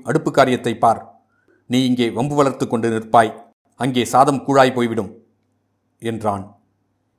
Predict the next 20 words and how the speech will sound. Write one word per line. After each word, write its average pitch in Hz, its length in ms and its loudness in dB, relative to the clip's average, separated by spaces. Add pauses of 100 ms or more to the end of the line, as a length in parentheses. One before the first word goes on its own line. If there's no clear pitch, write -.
(100)
"இல்லை 127 340 0
அண்ணா, 104 460 -8 (280)
என்னதான் 135 420 0
சொன்னாலும் 113 600 -2 (180)
இந்த 113 220 -4
காலத்திலே 117 720 -2
பணம்தான் 120 520 -2
பெரிதாயிருக்கிறது. 107 880 -2 (540)
அவர்கள் 127 340 0
மேலே 123 360 -2
நாம் 107 220 -8
கோபித்துக் 143 400 -4
கொண்டு 117 340 -6
என்ன 107 180 -6
பண்ணுவது? 135 640 -4 (560)
கல்யாணியை 147 640 -2
இப்போது 117 360 -6
உனக்கு 110 280 -8
கட்டிக் - 320 -8
கொடுத்தால் 104 540 -4